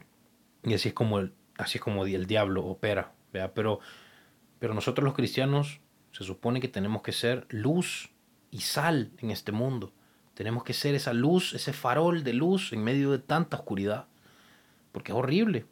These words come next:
El mundo es, es un lugar bien difícil. Y, y más para los cristianos, porque somos perseguidos. Y no es por hacerme la víctima aquí. Yo vivo con gozo porque conozco al,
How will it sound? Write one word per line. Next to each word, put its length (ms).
El 140
mundo 560
es, 380
es 140
un 160
lugar 240
bien 180
difícil. 600
Y, 260
y 60
más 380
para 280
los 140
cristianos, 560
porque 180
somos 220
perseguidos. 680
Y 80
no 60
es 60
por 160
hacerme 260
la 120
víctima 380
aquí. 400
Yo 140
vivo 240
con 200
gozo 500
porque 220
conozco 440
al, 140